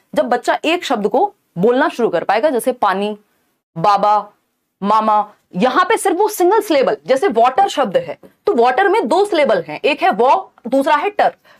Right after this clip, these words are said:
तो ये दोनों जोड़ करके नहीं बोल पाता बैबलिंग में, या तो वो बोलेगा या टर बोलेगा। सिंगल सिलेबल शब्दों को ही,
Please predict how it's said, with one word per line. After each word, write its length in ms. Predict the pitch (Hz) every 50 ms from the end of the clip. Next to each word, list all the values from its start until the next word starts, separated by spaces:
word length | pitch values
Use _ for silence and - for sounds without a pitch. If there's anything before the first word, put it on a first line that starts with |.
| _
तो 60 | - 196
ये 80 | -
दोनों 300 | 349 233 294 320 381 453 370
जोड़ 140 | 381 381
करके 220 | 392 392 392 - 403
नहीं 120 | 349 403
बोल 140 | 370 370 320
पाता 240 | 285 269 220 - 214
बैबलिंग 360 | 202 190 185 185 208 208 208
में, 180 | 240 330 392 370 - _ _ _ _
या 100 | 240 254
तो 120 | 262 381 370
वो 320 | 269 170 185 233 277 302
बोलेगा 320 | 302 320 320 311 339 359
या 120 | 370 370 359
टर 240 | 359 359 370 349 320
बोलेगा। 380 | 214 202 170 156 156 156 151 151 - _ _ _ _ _ _ -
सिंगल 300 | 339 339 359 427 440 392
सिलेबल 340 | 427 - 311 330 339 381
शब्दों 280 | 359 - 311 240 269 269
को 100 | 269 262
ही, 180 | 247 294 349